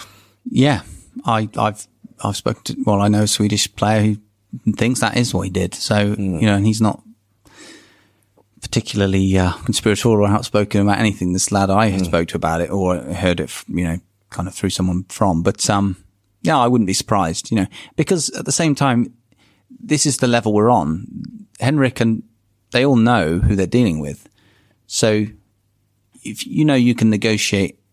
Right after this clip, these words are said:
Speaker 1: an extra twenty million, you will, I think, explore, you know, some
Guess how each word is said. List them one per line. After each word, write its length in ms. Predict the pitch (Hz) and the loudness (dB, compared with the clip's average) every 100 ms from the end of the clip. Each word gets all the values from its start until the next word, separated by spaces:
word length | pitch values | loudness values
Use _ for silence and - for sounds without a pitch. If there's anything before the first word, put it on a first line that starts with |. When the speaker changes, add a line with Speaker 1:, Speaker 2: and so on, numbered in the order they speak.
| - | -4
Speaker 1:
an 100 | 104 | -2
extra 220 | - - | -2 -6
twenty 300 | - 107 98 | -2 0 2
million, 500 | 107 104 92 90 101 _ _ _ - _ _ _ | 2 2 2 0 -4 _ _ _ -20 _ _ _
you 300 | 123 139 156 | 0 2 4
will, 420 | 151 135 120 113 - 101 | 4 4 2 0 -4 -2
I 140 | 110 | -2
think, 280 | - 101 - _ | 0 0 -2 _
explore, 640 | 123 - - 120 104 95 - _ _ _ _ _ _ _ - | -6 -6 0 2 2 0 -4 _ _ _ _ _ _ _ 0
you 120 | 107 | 2
know, 160 | 92 | 2
some 340 | 92 - 95 | 0 0 0